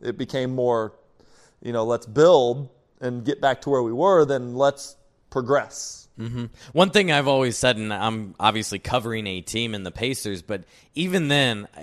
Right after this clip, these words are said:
Speaker 2: you still have the feel that you don't know everything. You were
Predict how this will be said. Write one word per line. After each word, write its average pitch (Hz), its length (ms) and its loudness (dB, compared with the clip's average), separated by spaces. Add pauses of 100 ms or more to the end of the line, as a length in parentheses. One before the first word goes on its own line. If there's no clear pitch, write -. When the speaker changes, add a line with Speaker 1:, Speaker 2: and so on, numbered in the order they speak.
Speaker 2:
you 131 140 -6
still 156 240 0
have 135 160 2
the 110 80 -4
feel 127 260 0
that 110 120 2
you 113 140 -2
don't 117 220 -4
know 113 140 -4
everything. 98 460 -4
You 156 160 2
were 151 260 2